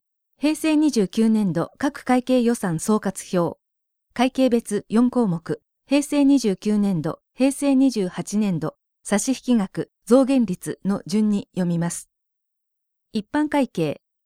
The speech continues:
一千四百四十五億八千五百七十二万五千円。一千四百五十三億八千五百十万七千円。マイナス七億九千九百三十八万二千円。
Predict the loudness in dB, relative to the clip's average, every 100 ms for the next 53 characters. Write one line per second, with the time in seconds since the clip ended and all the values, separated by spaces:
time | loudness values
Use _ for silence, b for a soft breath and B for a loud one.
0 | _ _ -8 -6 -2 2 4 4 0 -2
1 | 2 2 0 -2 -2 -2 -6 -10 _ -4
2 | -4 0 0 2 0 -2 -2 0 2 0
3 | 0 0 0 0 -2 -4 -6 -4 -4 -4
4 | -6 -8 _ _ _ _ _ -6 -4 -2
5 | 0 2 2 2 -2 -4 0 2 2 0
6 | 0 0 -2 -6 -12 _ _ -4 -4 0
7 | 0 2 -2 -2 0 2 4 2 0 -2
8 | -2 -2 -2 -2 -2 -4 -8 -14 _ _
9 | _ _ _ -4 0 0 -2 -4 -6 -8
10 | _ _ -2 2 2 2 0 0 0 2
11 | 0 0 0 0 -4 -2 0 2 0 -4
12 | -2 0 0 0 -2 -2 0 0 0 -2
13 | -4